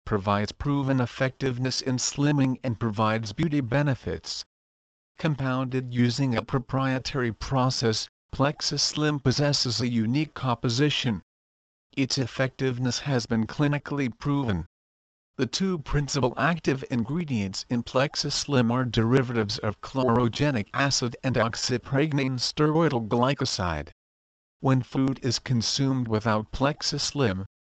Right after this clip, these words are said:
blood sugar glucose levels increase, prompting the body to start sending signals to the brain that it is full.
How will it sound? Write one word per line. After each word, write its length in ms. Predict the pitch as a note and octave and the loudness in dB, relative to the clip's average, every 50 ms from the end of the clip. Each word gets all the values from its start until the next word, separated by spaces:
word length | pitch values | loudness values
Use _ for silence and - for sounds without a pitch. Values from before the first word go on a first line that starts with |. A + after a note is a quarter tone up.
| - | -4
blood 280 | - G2+ A2+ A#2+ A#2 G#2+ | 2 4 4 4 4 0
sugar 380 | - - C#3 C3 A#2+ B2+ B2+ | -2 0 0 0 2 0 -2
glucose 720 | B2 A2 G#2 A#2+ B2+ D3 D3+ C3 - C#3+ B2 A#2+ - - - | -2 -2 0 0 2 2 2 2 2 2 2 2 0 -2 -2
levels 400 | A#2+ A2 G#2 A2 A2+ A2+ G#2+ - | -2 -2 0 0 0 -2 0 0
increase, 800 | A#2+ A#2+ A#2 A2 - - C3 C3+ B2+ F#2+ - - - - - _ _ _ _ - | 0 0 0 -2 -4 -2 0 2 2 2 0 -2 -4 -4 -6 _ _ _ _ -8
prompting 520 | - D#3+ D#3 D#3 D3+ - - A2+ A2 A2+ | -2 0 0 0 0 -2 -2 -2 0 2
the 100 | A2+ A#2+ | 2 2
body 340 | A2 G#2+ B2 C#3 C#3+ C#3+ C3+ | 0 0 0 0 2 0 0
to 180 | - - C#3+ - | 0 -2 -2 -2
start 360 | - - - C#3 C3 B2+ B2 | -2 0 2 2 2 2 0
sending 480 | - - - C3+ B2+ B2 B2+ B2+ B2 | -2 0 0 0 0 2 2 0 0
signals 540 | A2+ - - - F3 D#3+ E3+ E3 C#3 C3+ - - | 0 -2 -2 -2 0 2 2 2 2 2 2 -2
to 120 | - C#3 | -6 -4
the 160 | C3 C3+ B2+ | -2 -2 0
brain 400 | A#2 G#2+ A2+ A#2+ B2 B2 B2 B2 | 0 2 0 2 2 2 2 4
that 260 | B2 B2 B2 B2 - - - | 4 4 4 4 2 0 0
it 160 | C#3 B2+ B2+ | 0 2 2
is 160 | B2+ A#2 - | 2 0 0
full. 480 | - - - E3 E3+ D#3+ A#2 E2+ D2+ | -6 -4 -2 0 0 0 0 -2 -6